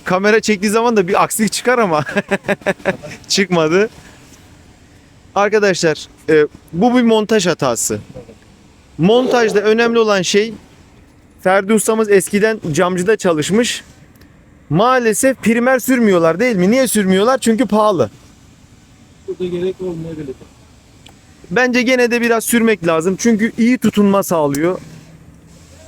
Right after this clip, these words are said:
Speaker 1: Onun haricinde bunu sıfıra sıfır oturtmaları lazım. Bakın, görüyor musunuz boşluğu? Bu boşluklardan su alır. Isı yalıtımı kaybolur. Bu işimizin bittiği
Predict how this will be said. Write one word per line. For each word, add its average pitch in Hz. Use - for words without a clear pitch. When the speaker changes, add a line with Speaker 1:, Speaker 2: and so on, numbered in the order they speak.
Speaker 1:
Onun 247
haricinde 185
bunu 269
sıfıra 254
sıfır 240
oturtmaları 180
lazım. 170
Bakın, 185
görüyor 233
musunuz 151
boşluğu? 113
Bu 254
boşluklardan 202
su 240
alır. 208
Isı 196
yalıtımı 226
kaybolur. 190
Bu 247
işimizin 233
bittiği 202